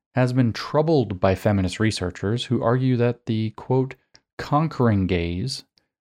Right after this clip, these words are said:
makes an implicit claim on who has the power to see and not be seen. Lots of, uh, citations, including Sandra Harding.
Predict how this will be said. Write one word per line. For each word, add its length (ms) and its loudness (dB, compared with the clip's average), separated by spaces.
makes 340 2
an 140 4
implicit 600 0
claim 360 0
on 160 0
who 160 0
has 220 2
the 80 0
power 280 0
to 80 0
see 560 -4
and 200 2
not 280 -2
be 180 -4
seen. 560 -2
Lots 380 2
of, 300 0
uh, 400 -4
citations, 640 -2
including 380 2
Sandra 320 2
Harding. 420 -2